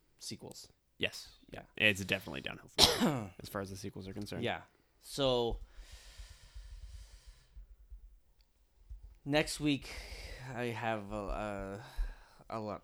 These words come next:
Speaker 1: more to talk about in two weeks' time.
Speaker 2: I am
Speaker 1: The,
Speaker 2: curious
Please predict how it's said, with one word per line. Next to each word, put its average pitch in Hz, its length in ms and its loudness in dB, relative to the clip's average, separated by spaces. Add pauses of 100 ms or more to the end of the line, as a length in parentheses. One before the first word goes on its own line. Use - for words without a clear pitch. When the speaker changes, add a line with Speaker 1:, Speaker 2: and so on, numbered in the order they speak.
(140)
Speaker 1:
more 117 300 -2
to 101 60 -8
talk 104 340 -6
about 104 320 0 (580)
in 123 260 -8
two - 160 -10
weeks' - 240 -10
time. 69 420 -10 (1160)
Speaker 2:
I 113 120 12
am 135 160 12
Speaker 1:
The, 139 60 2
Speaker 2:
curious 151 480 10